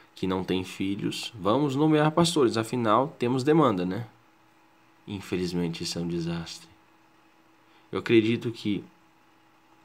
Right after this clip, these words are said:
investir na quantidade e esquecendo a qualidade é um erro que muitas igrejas têm cometido.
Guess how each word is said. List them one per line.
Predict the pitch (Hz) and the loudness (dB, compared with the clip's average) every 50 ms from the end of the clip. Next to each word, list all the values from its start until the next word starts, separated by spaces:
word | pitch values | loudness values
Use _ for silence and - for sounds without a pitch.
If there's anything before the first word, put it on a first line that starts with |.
| _ | _
investir | - 107 104 95 98 98 92 - - - 107 107 104 | -8 -6 -2 0 0 0 0 0 -2 -2 -2 -2 -2
na | 101 98 95 92 - - - | -2 -2 -4 -6 -8 -12 -8
quantidade | - 113 104 104 - - 90 95 92 92 92 92 87 90 | -4 -4 -4 -4 -4 -6 -2 0 0 0 0 0 -2 -4
e | 90 | -6
esquecendo | 90 90 - - - 92 - - 95 90 87 | -4 -4 -6 -4 -4 -4 -4 -4 -4 -4 -4
a | 90 | -4
qualidade | - - 92 90 90 87 - 87 87 90 87 85 92 | -4 -4 -4 -4 -4 -4 -4 -4 -4 -4 -4 -6 -6
é | 92 92 | -8 -8
um | 92 92 92 90 | -6 -6 -4 -2
erro | 90 92 90 90 | -2 -2 -2 -4
que | - - - | -10 -12 -8
muitas | 90 90 85 98 95 95 | -8 -6 -4 -4 -6 -6
igrejas | 92 87 90 90 87 90 85 - | -6 -4 -4 -4 -2 -2 -4 -6
têm | - 87 85 | -4 -6 -8
cometido. | - - 92 92 92 - - - - - - - | -8 -8 -10 -10 -10 -10 -10 -10 -10 -10 -10 -14